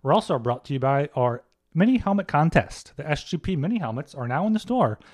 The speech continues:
and we're giving one away for free. Just go to sports gambling podcast dot com slash helmet to enter. That's sports gambling podcast dot com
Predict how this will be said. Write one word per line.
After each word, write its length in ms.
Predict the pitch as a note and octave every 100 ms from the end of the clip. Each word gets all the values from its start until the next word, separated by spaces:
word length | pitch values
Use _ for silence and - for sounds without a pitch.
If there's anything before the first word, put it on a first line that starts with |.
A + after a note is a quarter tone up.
| - -
and 100 | A#2+
we're 60 |
giving 240 | D3+ G3 G3+
one 120 | G#3
away 160 | G3+
for 160 | G#3 G3+
free. 320 | - B3 A#2+
Just 160 | F#2+ A#2
go 100 | A#2
to 80 | G2+
sports 320 | - D3+ F3
gambling 220 | G3+ G3+
podcast 380 | G3+ G3 G3 -
dot 240 | F3+ E3
com 260 | F3 F3 F3+
slash 280 | - E3 -
helmet 440 | F#3 A#3 D#3+ - -
to 120 | -
enter. 320 | A#2+ G2+ - _ _ - - -
That's 160 | A#2
sports 360 | - - D3 -
gambling 280 | D#3+ D#3 D3
podcast 500 | D3 D3+ - D#3 -
dot 260 | D3 E3+
com 340 | - G3 F3+